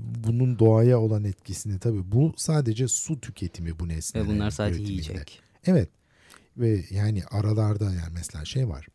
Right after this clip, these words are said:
Speaker 1: Bir kilo, e, şöyle iki yüz elli gram pamuk üretmek için
Speaker 2: Evet.
Speaker 1: iki bin dört yüz doksan beş litre, yani iki buçuk ton.
Speaker 2: Yani oradan bir kot pantolona geldi bize.
Speaker 1: Yani evet, burada tabii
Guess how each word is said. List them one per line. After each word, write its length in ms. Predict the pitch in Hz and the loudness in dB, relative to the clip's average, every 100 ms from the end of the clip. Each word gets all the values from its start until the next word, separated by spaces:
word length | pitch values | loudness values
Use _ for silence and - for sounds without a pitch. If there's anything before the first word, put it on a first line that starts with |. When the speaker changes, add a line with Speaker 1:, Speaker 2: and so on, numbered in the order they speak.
| _ _ 113 | _ _ -6
Speaker 1:
Bir 100 | 127 | -4
kilo, 340 | - 95 110 | -4 -2 -2
e, 60 | 98 | -2
şöyle 200 | 92 - | -6 -8
iki 260 | 110 - 123 | -14 -2 -2
yüz 160 | 110 | 2
elli 260 | 120 135 175 | 0 0 -2
gram 380 | - 107 87 73 69 _ _ _ _ _ _ _ _ _ _ | 0 2 0 -4 -14 _ _ _ _ _ _ _ _ _ _
pamuk 480 | 113 160 170 - 95 | 0 2 0 -6 -6
üretmek 420 | 87 - 85 - | -6 -6 -10 -10
için 180 | - 151 | -10 -10
Speaker 2:
Evet. 240 | - 104 | -8 -6
Speaker 1:
iki 80 | 92 | -2
bin 220 | 123 117 | -2 4
dört 300 | 135 139 - | 4 4 -2
yüz 160 | 139 113 | -2 0
doksan 540 | 101 - 110 107 113 | -2 -4 -6 -4 0
beş 440 | 135 107 - - _ _ _ _ _ 98 | 2 2 -4 -12 _ _ _ _ _ -8
litre, 420 | 87 - 90 76 80 | -8 -6 -8 -8 -6
yani 240 | 90 85 | -8 -8
iki 300 | 87 - 147 | -10 -8 -6
buçuk 360 | 127 - - - | -6 -8 -18 -4
ton. 260 | 123 92 | -2 -2
Speaker 2:
Yani 180 | 107 95 | -6 -8
oradan 240 | 90 92 | -8 -6
bir 60 | 95 | -8
kot 260 | - 98 - | -6 -8 -4
pantolona 500 | 95 - 95 95 95 | -6 -6 -6 -4 -4
geldi 300 | 95 98 107 | -8 -10 -12
bize. 140 | 104 | -2
Speaker 1:
Yani 180 | 110 110 | 0 2
evet, 260 | 113 170 - | 4 4 4
burada 460 | 110 110 147 143 104 | 0 6 6 6 4
tabii 520 | - 156 104 87 | 0 2 2 -2